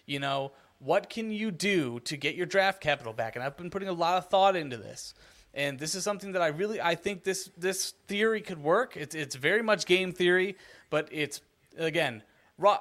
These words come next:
name agnostic, point based. Honestly, right now, I'm gonna say this. If you don't have your first round pick and you have Travis Etienne on your roster, I want you to trade him away for Aaron, Aaron Jones and a first.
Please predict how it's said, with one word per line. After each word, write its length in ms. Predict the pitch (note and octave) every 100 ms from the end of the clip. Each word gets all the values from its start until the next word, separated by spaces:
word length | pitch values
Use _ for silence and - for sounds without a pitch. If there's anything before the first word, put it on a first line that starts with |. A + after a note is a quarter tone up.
| -
name 320 | D#3 A3 A#3
agnostic, 720 | G#3 E3 F3+ F3+ - F3+ -
point 440 | - - G#3 G#3 B2
based. 480 | C#3 C3+ B2+ - - _ _ _ _ _ _ _ -
Honestly, 400 | E3+ C4+ B3+ G#3+
right 180 | A3+
now, 140 | A3+ F3+
I'm 80 | G#3
gonna 100 | A3+
say 200 | - G3
this. 320 | D#3+ C#3+ - - _ _ _ _ _
If 220 | F3+ F3 D3+
you 140 | F#3+
don't 180 | D4 A#3
have 180 | A#3 F3+
your 80 | E3+
first 240 | F3 F3
round 160 | F3 D3
pick 180 | D3+ C3
and 80 | B2+
you 60 |
have 100 | D#3
Travis 400 | - C#3+ D3 C#3+
Etienne 360 | C#3 - C3 C3+
on 140 | B2+
your 100 | B2
roster, 540 | A2+ B2 C#3 - F3+ F3+ - -
I 80 | C#3
want 240 | E3 E3
you 60 | F3
to 80 |
trade 420 | C#3 - E3+ F#3 F#3
him 140 | G3
away 240 | F3 D#3 D#3
for 160 | C3
Aaron, 440 | A#2+ C3+ D3 D3 D3 C#3+
Aaron 260 | D3+ D#3+
Jones 320 | C#3 D3 C#3+
and 80 | C3
a 60 | A2+
first. 420 | - G#2+ - -